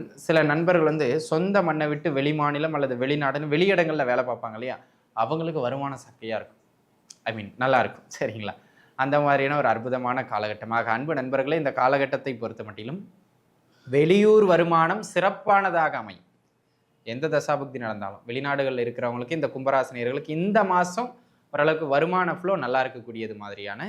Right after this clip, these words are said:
ஆகச்சிறந்த காலகட்டமாக இந்த காலகட்டம் அமையப் பெறுகிறது அப்படிங்கிறத நீங்க மனசுல வச்சுக்கிடணும். சரிங்களா? அந்த மாதிரியான ஒரு அமைப்புடைய காலகட்டம். அதே போல, அன்பு நண்பர்களே, இந்த காலகட்டத்தை பொறுத்த மட்டிலும் தொழில்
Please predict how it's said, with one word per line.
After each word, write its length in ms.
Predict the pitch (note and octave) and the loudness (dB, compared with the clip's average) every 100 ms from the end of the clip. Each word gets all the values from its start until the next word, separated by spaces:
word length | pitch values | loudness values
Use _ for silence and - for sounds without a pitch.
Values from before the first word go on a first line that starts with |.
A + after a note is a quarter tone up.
| - _ _ _ - | -12 _ _ _ 0
ஆகச்சிறந்த 920 | A#2+ D3+ E3+ G3 F#3+ - F#3+ F#3+ F#3+ F3 | 4 6 4 2 -2 0 0 0 0 0
காலகட்டமாக 720 | D3+ D#3 D3 D3 C#3+ C3+ D#3+ | 2 2 0 -4 -4 -4 -2
இந்த 120 | D#3 C#3 | -4 0
காலகட்டம் 460 | C3 C3+ C3 C3+ B2 | 0 0 -2 -6 -8
அமையப் 300 | B2 C3+ C3+ | -6 -6 -4
பெறுகிறது 440 | A#2+ A#2+ A#2+ B2+ C#3 G#2+ - G#2+ | -4 0 0 2 0 -2 -10 -6
அப்படிங்கிறத 560 | A2 A#2+ B2+ B2 A2 C3 E3 | -6 -6 -10 -10 -8 -8 -10
நீங்க 160 | B2 A#2 | -12 -14
மனசுல 300 | G2+ - F#2 | -14 -12 -14
வச்சுக்கிடணும். 480 | - F#2 F#2 - - | -14 -18 -18 -20 -20
சரிங்களா? 360 | A2 A2+ C#3 G#3+ _ _ _ - | -18 -14 -12 -14 _ _ _ -8
அந்த 220 | B2 C#3 C3 | -2 0 0
மாதிரியான 420 | A#2 G#2+ G#2+ D3+ C#3+ | -2 -2 -2 -2 -4
ஒரு 80 | F#2+ | -6
அமைப்புடைய 560 | F#2+ G#2 G#2 G2+ A2+ D#3 | -10 -14 -10 -10 -10 -10
காலகட்டம். 400 | G2+ F#2 F#2+ _ _ _ _ _ _ _ | -10 -10 -12 _ _ _ _ _ _ _
அதே 160 | C#3 F#3+ G#3+ | 2 4 6
போல, 160 | F#3+ D#3 | 6 6
அன்பு 200 | D3+ D#3+ | 4 2
நண்பர்களே, 420 | C3+ C3+ C3 D#3+ | 0 0 2 2
இந்த 120 | D#3+ C3+ | 2 4
காலகட்டத்தை 600 | B2+ C#3+ D3 C#3 C3 C#3+ B2+ | 4 4 2 -2 -2 -4 -4
பொறுத்த 200 | A2+ A2+ | -8 -8
மட்டிலும் 360 | G#2 G2+ G#2 - - | -10 -12 -14 -18 -2
தொழில் 360 | C#3 C#3 D#3 | 2 4 4